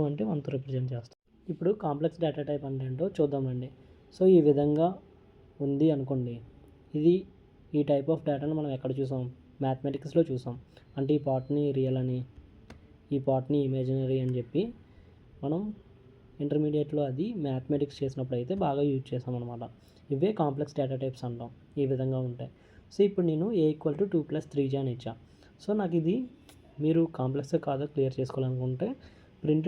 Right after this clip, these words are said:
type of A అని ఇచ్చామనుకోండి, మనకు అవుట్‌పుట్ అనేది అది ఏ డేటా టైప్ వచ్చేస్తుంది. ఇక్కడ కాంప్లెక్స్ అని వచ్చింది చూసారా. So ఇది మనకి క్లియర్గా కాంప్లెక్స్ డేటా టైప్ అనమాట. ఈరోజు క్లాస్లో మనం బేసిక్ డేటా టైప్స్ గురించి అయితే క్లియర్గా ఎక్స్-, ఎక్స్‌ప్లెయిన్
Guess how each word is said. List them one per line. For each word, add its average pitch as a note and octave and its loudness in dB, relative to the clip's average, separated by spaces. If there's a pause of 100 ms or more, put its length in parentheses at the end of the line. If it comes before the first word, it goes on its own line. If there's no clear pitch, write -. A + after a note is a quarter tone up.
(120)
type C#3 0
of - -6 (180)
A - 6 (260)
అని C#3+ 0
ఇచ్చామనుకోండి, B2 -4 (580)
మనకు C#3+ -2
అవుట్‌పుట్ C3+ -4
అనేది B2+ 0 (1500)
అది E3 6
ఏ D3 2
డేటా C3+ -4
టైప్ B2+ -4 (140)
వచ్చేస్తుంది. A#2 -8
ఇక్కడ D3 0 (100)
కాంప్లెక్స్ C#3 -2
అని C3 0
వచ్చింది B2+ -4
చూసారా. B2 -6 (260)
So - 0 (100)
ఇది F3 0
మనకి D#3 -4
క్లియర్గా C#3+ 0 (100)
కాంప్లెక్స్ C3+ -4
డేటా B2 -4
టైప్ B2 -6
అనమాట. A#2 -10 (920)
ఈరోజు E3+ 4
క్లాస్లో D3 -2
మనం C#3 -4 (140)
బేసిక్ D3 2
డేటా C3+ -2
టైప్స్ C3+ -6
గురించి B2+ 0
అయితే B2+ -6 (140)
క్లియర్గా C#3 2
ఎక్స్-, - -16 (220)
ఎక్స్‌ప్లెయిన్ D3 0